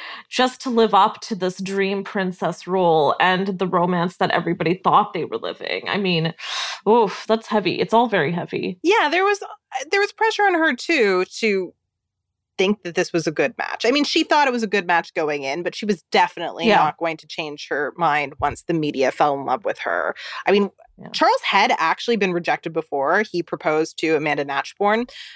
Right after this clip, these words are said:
Speaker 2: um, and she didn't wanna marry him. So people have rejected Charles.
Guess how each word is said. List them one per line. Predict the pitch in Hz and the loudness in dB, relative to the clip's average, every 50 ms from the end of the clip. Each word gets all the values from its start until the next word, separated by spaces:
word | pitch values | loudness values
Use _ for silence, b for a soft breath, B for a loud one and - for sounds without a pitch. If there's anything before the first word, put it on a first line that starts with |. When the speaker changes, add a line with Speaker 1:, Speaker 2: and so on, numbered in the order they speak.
| B B - | B B 4
Speaker 2:
um, | 175 170 170 170 170 160 - - | 4 4 4 2 -2 -8 -10 -4
and | - 196 196 | -2 -2 -2
she | - - 208 202 | -2 0 -2 0
didn't | 180 196 202 202 208 196 | 2 2 4 4 4 6
wanna | 196 196 196 | 4 4 4
marry | 190 185 233 277 233 170 147 | 4 2 2 2 2 0 0
him. | 175 170 123 85 87 101 - | -2 -2 -4 -4 -6 -10 -8
So | - - 214 196 | -2 -2 -2 -2
people | - - - 294 311 370 294 277 | -2 -2 -4 -2 2 2 2 2
have | - - - 180 190 190 240 | 2 2 2 2 2 0 -2
rejected | 254 233 254 247 254 - - 277 254 | -2 0 0 0 0 -2 -6 -8 -8
Charles. | - - - 262 269 285 320 349 392 - - | -4 0 2 2 4 4 2 2 0 -2 -6